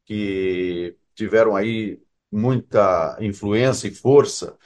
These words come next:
em determinada época da nossa história, e temos hoje países que convivem, eh, relativamente bem com o processo democrático e onde as Forças Armadas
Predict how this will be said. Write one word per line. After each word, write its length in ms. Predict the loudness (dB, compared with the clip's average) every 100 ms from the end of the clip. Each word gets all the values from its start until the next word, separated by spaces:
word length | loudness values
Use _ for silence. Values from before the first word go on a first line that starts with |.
| _ _ -6
em 100 | 0
determinada 640 | 0 0 0 2 2 4
época 340 | 4 4 -2
da 140 | -4 -4
nossa 260 | -4 -8
história, 520 | -10 0 4 4 2 -8 _ _
e 580 | -2 2 2 0 -4 -10 _
temos 280 | -4 -4 -2
hoje 560 | 0 0 0 -4 -6 -4
países 800 | 2 4 4 2 -2 -6 -10 -12
que 180 | -12 -4
convivem, 720 | 0 0 0 0 0 -2 -8 _ _ -8
eh, 360 | -6 -6 -6 -2
relativamente 1080 | 0 -2 0 0 0 -4 -6 -4 -4 -4 2
bem 420 | 6 6 4 -2 _ _ _ 0
com 340 | 2 4 2
o 60 | 0
processo 480 | 0 2 0 0 0
democrático 880 | 0 2 4 4 2 -4 -10 -10 -8
e 320 | -4 -4 -2
onde 280 | 0 0 -2
as 100 | -2
Forças 300 | -2 0 0
Armadas 680 | 2 4 4 4 0 -2